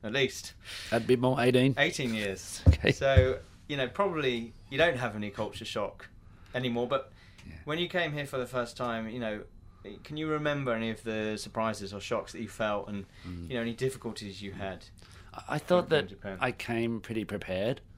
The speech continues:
Speaker 1: Hmm.
Speaker 2: Um, before coming to Japan, I read a lot of books and a lot of material, as much as I could get about Japan, so I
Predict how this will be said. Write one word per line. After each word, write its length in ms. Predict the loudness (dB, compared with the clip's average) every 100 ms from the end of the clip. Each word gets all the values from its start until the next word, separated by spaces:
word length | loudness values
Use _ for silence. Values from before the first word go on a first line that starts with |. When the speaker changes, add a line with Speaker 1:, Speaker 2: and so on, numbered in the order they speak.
| -16 -6
Speaker 1:
Hmm. 260 | -2 -2 -6 -12 -8
Speaker 2:
Um, 360 | -6 -4 -6 -4
before 680 | -4 0 4 6 6 2 -6 -18 -20 -20 -20 -14
coming 340 | -6 -4 -2 -2
to 100 | -4
Japan, 320 | -4 -4 -2
I 100 | -2
read 240 | 0 0 0
a 60 |
lot 160 | 0 -2
of 180 | -4 -10 -8
books 440 | -8 -6 -8 -8
and 260 | -8 -8 -10 -16 -12
a 100 | -4
lot 140 | -4
of 80 | -2
material, 640 | -6 -6 -6 -4 -4 -6 -10 -12
as 120 | -6 0
much 300 | 0 0 -2
as 100 | -2
I 80 | -4
could 180 | -6
get 280 | -2 -2 -2 -10 -14 -8
about 340 | -2 -2 -2
Japan, 360 | -6 -8 -8 -4
so 260 | -2 0
I 140 | 0